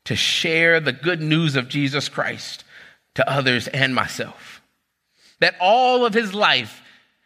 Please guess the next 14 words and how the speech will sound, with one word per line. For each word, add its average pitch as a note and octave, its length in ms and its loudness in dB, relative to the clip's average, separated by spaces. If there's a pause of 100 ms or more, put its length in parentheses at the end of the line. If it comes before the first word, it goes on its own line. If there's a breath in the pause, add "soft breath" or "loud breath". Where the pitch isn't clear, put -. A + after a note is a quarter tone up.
(120 soft breath)
is F#3 160 2
strategically B3 800 0
positioned F3+ 800 -2 (220 loud breath)
with E3 160 -2
one G#3+ 260 0
question G#3+ 400 -2
in G3+ 140 -4
mind. A2 420 -2 (260 soft breath)
Does D#3 260 -2
this B3+ 280 2
help B3 320 0
me A3+ 200 0
share A3 320 0
Jesus D#3 520 0